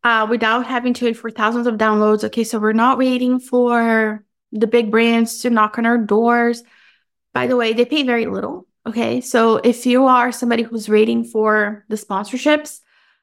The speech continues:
they pay pennies per download. Okay, like, we're talking, like, five cents. Okay, so, like, that means if you get a thousand downloads per episode, you're getting twenty dollars. You know, like, it's not a lot of money. So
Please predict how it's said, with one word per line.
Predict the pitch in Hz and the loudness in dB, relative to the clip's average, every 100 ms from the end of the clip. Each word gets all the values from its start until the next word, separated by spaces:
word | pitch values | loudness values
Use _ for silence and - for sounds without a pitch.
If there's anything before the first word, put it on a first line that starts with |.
| _ _ | _ _
they | 240 233 269 | -4 0 0
pay | - 330 330 | -2 -4 -4
pennies | - 254 240 220 | 0 2 4 2
per | - 220 | -2 -2
download. | 202 202 156 156 151 | 0 -2 -2 -4 -6
Okay, | 196 240 | -4 0
like, | 226 220 | 0 0
we're | 233 | 0
talking, | 240 247 262 240 | -2 0 2 2
like, | 214 208 | 0 -4
five | - 208 226 | -6 -4 -4
cents. | - 247 247 247 - | -4 -2 -2 -2 -6
Okay, | 220 226 226 | -6 0 0
so, | 226 233 214 | 2 0 2
like, | 220 220 | 2 2
that | 226 | 2
means | 233 233 | 2 0
if | 226 | -4
you | |
get | 220 220 | -2 -2
a | |
thousand | 202 202 214 240 233 | -2 -4 -2 0 0
downloads | 226 220 220 220 | 0 0 -2 -4
per | - | -6
episode, | 208 220 226 220 | -4 -4 -4 -2
you're | 214 | 0
getting | 208 214 208 | -2 -4 -6
twenty | - 202 | -8 -8
dollars. | 233 254 269 269 269 - | -4 -4 -4 -4 -6 -6
You | 247 | -2
know, | 247 | 0
like, | 247 240 | 0 -4
it's | 233 - 208 | -8 -12 -8
not | 190 240 | -2 0
a | 277 | 2
lot | 269 269 | 0 2
of | |
money. | 262 269 262 | 2 2 2
So | 262 | 0